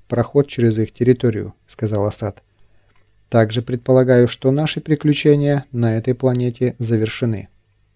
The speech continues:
"То есть воевать с клинонцами мы не будем",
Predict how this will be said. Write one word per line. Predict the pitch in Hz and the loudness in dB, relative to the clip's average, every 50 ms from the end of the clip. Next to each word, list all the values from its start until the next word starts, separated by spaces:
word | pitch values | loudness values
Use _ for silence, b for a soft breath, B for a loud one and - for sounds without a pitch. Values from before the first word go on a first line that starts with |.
| _ _ _ _ _ _ _ _ _ _ _ _ _ _ _ _ _ _ _ _ _ _ _ - - _ _ _ | _ _ _ _ _ _ _ _ _ _ _ _ _ _ _ _ _ _ _ _ _ _ _ -20 -20 _ _ _
"То | - 117 113 | -2 0 2
есть | 113 110 - - - - | 2 2 0 -4 -8 -4
воевать | 123 120 123 120 120 117 120 117 113 | 2 6 8 8 8 8 6 4 2
с | - | 0
клинонцами | - 123 117 113 127 143 147 143 - - 139 139 139 135 - | 0 2 2 4 4 2 0 0 -2 -2 0 0 0 0 0
мы | 131 131 131 | 2 2 2
не | 135 139 | 2 2
будем", | 151 175 160 113 107 101 98 | 2 2 0 0 -2 -6 -10